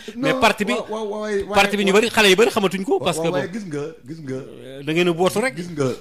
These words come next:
Speaker 2: nit ak, xam nga, nit mën naa xool lu mu bëggul xool. Nit mën naa dégg lu mu bëggul dégg. Nit mën naa juum sax wax lu mu bëggut a wax. Waaye nit ak jëmmam ak i soxlaam ak farataam, bu jógee ko dëkk ak dëkk,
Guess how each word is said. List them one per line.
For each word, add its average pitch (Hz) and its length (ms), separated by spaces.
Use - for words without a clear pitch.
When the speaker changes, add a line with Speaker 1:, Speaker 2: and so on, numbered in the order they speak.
Speaker 2:
nit 147 240
ak, - 260
xam 151 160
nga, 165 100
nit 185 160
mën 185 120
naa 160 120
xool 160 280
lu 147 60
mu 135 120
bëggul 135 140
xool. 107 200
Nit 170 160
mën 175 140
naa 170 120
dégg 143 300
lu 151 140
mu 135 120
bëggul 117 200
dégg. 98 180
Nit 175 140
mën 190 140
naa 180 160
juum 220 200
sax 170 200
wax 165 180
lu 156 60
mu 139 180
bëggut 113 160
a 110 40
wax. - 180
Waaye 151 300
nit 175 240
ak 247 120
jëmmam 160 380
ak 139 140
i 175 60
soxlaam 151 400
ak 139 100
farataam, 139 440
bu 160 100
jógee 190 220
ko 175 140
dëkk 180 340
ak 185 120
dëkk, - 160